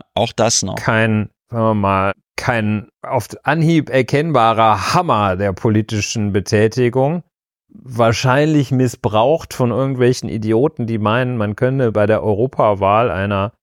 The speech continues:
Speaker 2: völlig depperten Partei die Stimme geben und dadurch den sogenannten Denkzettel verpassen.
Speaker 1: Ja.
Speaker 2: Und ja, aber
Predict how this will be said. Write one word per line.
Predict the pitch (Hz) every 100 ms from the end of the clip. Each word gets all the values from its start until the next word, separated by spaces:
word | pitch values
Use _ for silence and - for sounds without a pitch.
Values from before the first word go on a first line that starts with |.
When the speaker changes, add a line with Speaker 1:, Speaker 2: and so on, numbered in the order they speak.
| _ _ _
Speaker 2:
völlig | - - 131 131 107
depperten | 104 92 127 143 120 110 117 104
Partei | - 98 95 104 117 123 127 - -
die | 120 117
Stimme | - 135 147
geben | 123 123 139 131
und | 104 107
dadurch | 107 113 120 120 117 - _ _ _ _ -
den | 294 120 113 -
sogenannten | 117 127 113 101 95
Denkzettel | 123 135 147 - 120 98 104 95
verpassen. | 113 95 - 104 104 123 147 -
Speaker 1:
Ja. | 104 98
Speaker 2:
Und | 117 104 104 - _ _ _
ja, | - 120 101 - -
aber | 117 143 151 156